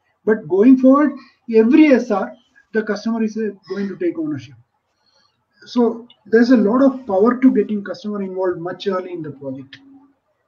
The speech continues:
Uh, uh, business con-, continuity planning, you know, this is n-, n-, not in the cloud environment. Uh, I think it is redundant in cloud, cloud environment, but in E B S scenario,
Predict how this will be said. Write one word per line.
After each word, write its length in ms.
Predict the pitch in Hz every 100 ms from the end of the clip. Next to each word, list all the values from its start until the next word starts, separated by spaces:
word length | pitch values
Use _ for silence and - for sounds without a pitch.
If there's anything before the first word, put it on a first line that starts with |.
| _ _ _ _ _ _ _ _ _ _ -
Uh, 300 | 180 196 208 _ _ _ _ -
uh, 440 | 208 190 190 190 147 - _ _ _ _ _ _ -
business 400 | 240 277 302 -
con-, 340 | 277 254 -
continuity 560 | 220 220 233 240 240 233
planning, 540 | 196 170 165 131 -
you 140 | 185 180
know, 220 | 208 - _ _ _ _
this 240 | 214 220
is 200 | 269 254
n-, 180 | 190 - 185
n-, 420 | 170 175 170 170
not 280 | 185 247 262
in 100 | 226
the 120 | 233
cloud 360 | 202 156 170
environment. 640 | 196 190 185 190 214 226 214 196
Uh, 220 | 165 165 311 _ _ _ _ - -
I 60 | 185
think 240 | 208 202
it 80 | 196
is 120 | 170
redundant 440 | 156 175 208 226 214
in 140 | 190
cloud, 300 | 175 165 175
cloud 220 | 160 170
environment, 560 | 196 180 170 170 202 214
but 140 | 202
in 160 | 208 202
E 180 | 190 208
B 140 | 269
S 160 | 285 -
scenario, 560 | 240 233 240 269 254